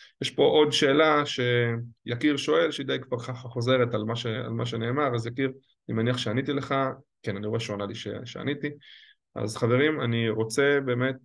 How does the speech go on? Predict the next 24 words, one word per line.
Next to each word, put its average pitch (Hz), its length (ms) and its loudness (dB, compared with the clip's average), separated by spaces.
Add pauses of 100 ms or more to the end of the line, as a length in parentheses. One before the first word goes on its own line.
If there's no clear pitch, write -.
(280)
להודות 113 480 0
לכם 143 300 -4 (420)
מקרב 123 380 2
לב, 135 220 2 (640)
לכל 127 360 0
מי 135 120 -2
ש-, 131 160 -4 (720)
אמ, 113 320 -4 (760)
צפה 139 320 0
בהדרכה, 127 500 0 (680)
בין 120 180 2
אם 127 140 4
זה 117 140 0
בשידור 120 380 -2
חי 117 200 2
כרגע, 120 380 2 (160)
ובין 113 280 -2
אם 110 140 -2
זה 110 100 -6
מי 117 60 -6
שצופה 117 360 -8
בה 113 180 -2
בזמנו 107 520 -2
הפנוי. 127 400 0